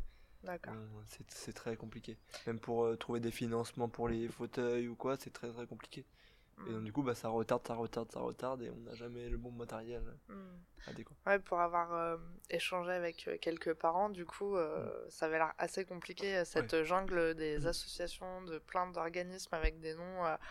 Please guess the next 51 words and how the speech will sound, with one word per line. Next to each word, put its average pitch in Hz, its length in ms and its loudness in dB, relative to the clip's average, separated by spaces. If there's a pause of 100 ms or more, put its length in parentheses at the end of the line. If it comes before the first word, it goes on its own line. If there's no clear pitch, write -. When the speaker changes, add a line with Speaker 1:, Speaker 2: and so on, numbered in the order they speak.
Speaker 2:
Mm. 175 140 -12
Speaker 1:
incroyables, 180 540 4
avec 156 200 0
que - 120 -2
des 175 140 -2
lettres. 190 300 4 (160)
Speaker 2:
<laughs> - 40 -10
C'est, - 340 8
c'est - 140 2
Speaker 1:
<laughs> - 140 2
On 180 40 8
Speaker 2:
ça. - 20 8
Speaker 1:
sait 175 160 8
jamais 175 240 6
de 180 100 4
qui - 180 -2
on 170 100 0
parle. 196 220 4
Speaker 2:
<laughs> - 520 -4
Speaker 1:
Euh, 156 300 6 (560)
et 165 100 2
c'est 160 200 4
vrai 196 140 8
que, 208 40 -4
du 175 140 -4
coup, 208 120 -6
tes 165 160 6
parents, 180 320 10
pour 180 200 4
eux, 202 40 6
ça 185 140 4
a 165 80 6
dû 156 120 -4
être 156 180 0
compliqué 165 340 0
Speaker 2:
Mm, 220 40 6
Speaker 1:
au - 20 8
Speaker 2:
ouais. 131 60 6
Speaker 1:
début 202 200 2
pour - 160 -2
trouver 165 220 2
les 165 80 4
Speaker 2:
Ah, 160 100 0
Speaker 1:
informations. 131 540 2
Speaker 2:
pour 123 140 -8
trouver 139 200 8
les 127 80 10
informations, 127 760 4 (300)
pour, 117 220 2
euh, 117 100 8
trou-, 120 220 -2